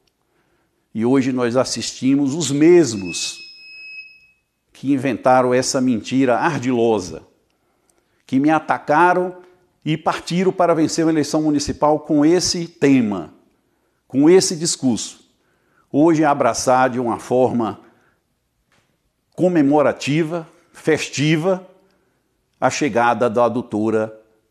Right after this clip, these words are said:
Zabumbão, Boquira e tantas outras municipalidades. Deus me deu vida e saúde para assistir esse dia e ver aqueles que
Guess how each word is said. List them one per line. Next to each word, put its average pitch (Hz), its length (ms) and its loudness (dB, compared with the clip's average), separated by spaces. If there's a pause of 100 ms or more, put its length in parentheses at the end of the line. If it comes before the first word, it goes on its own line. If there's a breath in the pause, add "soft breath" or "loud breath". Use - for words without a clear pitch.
(600)
Zabumbão, 127 880 0 (800)
Boquira 127 800 -2
e 120 80 -4
tantas 120 440 -4
outras 104 320 -8
municipalidades. - 1080 -10 (960)
Deus 165 300 4
me 165 140 -2
deu 151 180 2
vida 143 240 -6
e - 20 -4
saúde 131 520 0
para 127 180 -2
assistir - 320 -8
esse 110 240 -6
dia 156 460 -2 (520 soft breath)
e 151 160 0
ver 160 380 6
aqueles 175 540 2
que 190 500 -6